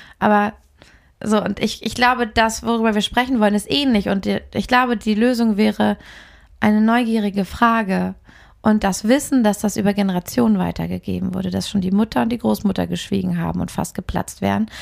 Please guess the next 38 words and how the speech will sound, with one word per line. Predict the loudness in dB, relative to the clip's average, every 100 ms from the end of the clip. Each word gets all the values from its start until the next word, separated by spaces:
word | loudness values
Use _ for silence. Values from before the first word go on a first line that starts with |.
| -18 -4
aber | -2 0
es | 0
nicht | 0 0
sagen | 0 0 -2
konnten, | -2 -2 -2
ohne | 0 2 2
ihr | 2 0
Leben | 0 2 2 2
in | -2
Gefahr | -6 -6 -6 -6
zu | -8 -8
bringen. | -4 -2 -2 -6 _ _
Ja, | -8 -6 -8 -12 -20 -20
so | -12 -8
könnte | -4 -2
man's | 0 -2 -2
umreißen, | -6 -2 -4 -4 -6 -8 -8 -20 -20 _
wo | -6
ich | -6 -4
vielleicht | -6 -6
so | -6
ein |
bisschen | -4 -2 -2 -2 -6 _ _ _ _ _ -10
die | -4
Fragestellung | -2 0 0 0 2 2
und |
das | 0 -2
Problem | -4 0 2 4 2
sehe. | 0 0 0 0 -4 -12 -20 -20 _
Und, | 0 0 0
äh, | 0 0 2 2
ja, | 2 0 0 -6 0
bin | 2
gespannt, | 2 2 0 0 -4 -10 -16 -16 -16 -6
wie, | 0 4 4 4 0 -2 0
was | 0 0
du | 0
jetzt | 0 -2 -12